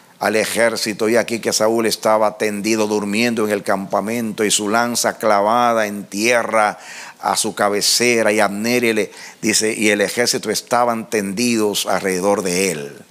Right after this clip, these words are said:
Entonces dijo Abisai a David:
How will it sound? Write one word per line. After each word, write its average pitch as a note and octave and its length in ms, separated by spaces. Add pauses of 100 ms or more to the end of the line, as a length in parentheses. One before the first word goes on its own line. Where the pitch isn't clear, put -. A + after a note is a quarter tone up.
(1080)
Entonces A2 920
dijo G#2+ 520
Abisai G#2 520
a G2+ 80
David: G2 460